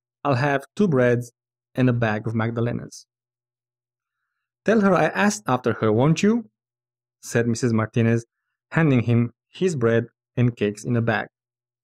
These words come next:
He noticed her breasts as she leaned over the counter and was unable to move his arm to take the bag. He blushed uncontrollably, finding himself incapable of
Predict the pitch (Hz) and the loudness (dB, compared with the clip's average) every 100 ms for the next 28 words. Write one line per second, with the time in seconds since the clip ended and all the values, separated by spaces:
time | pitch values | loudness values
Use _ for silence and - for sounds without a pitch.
0 | _ _ _ _ _ _ 127 135 208 233 | _ _ _ _ _ _ 0 2 2 -2
1 | - 170 123 117 143 - - - _ _ | -2 -2 2 0 0 -6 -18 -20 _ _
2 | _ - 127 135 - _ - - 113 117 | _ 0 0 0 -6 _ -14 -4 0 2
3 | 151 165 127 127 127 127 - 113 101 104 | 4 2 2 2 2 -2 -2 -4 -4 -4
4 | 123 - _ _ _ _ _ _ _ - | -4 -6 _ _ _ _ _ _ _ -4
5 | 113 110 110 107 - - 170 156 151 151 | 0 2 2 -2 -6 -2 2 2 4 2
6 | 151 127 110 131 - 135 113 104 107 113 | 2 2 2 0 -2 -4 -2 0 0 -2
7 | 120 104 101 117 131 117 110 _ _ _ | -4 -4 -4 -2 -2 -2 -6 _ _ _
8 | _ _ _ _ _ _ - 120 117 123 | _ _ _ _ _ _ -4 -2 2 2
9 | 120 - _ 156 202 202 180 - 143 143 | 0 -4 _ 0 2 2 2 2 2 2
10 | 139 147 - _ - 165 156 113 110 - | 2 0 -2 _ -2 2 4 2 0 0
11 | 113 113 - 147 147 - 147 160 110 107 | 0 0 0 0 0 0 -2 -2 -6 -4
12 | 110 117 - 120 | -4 -4 -6 -8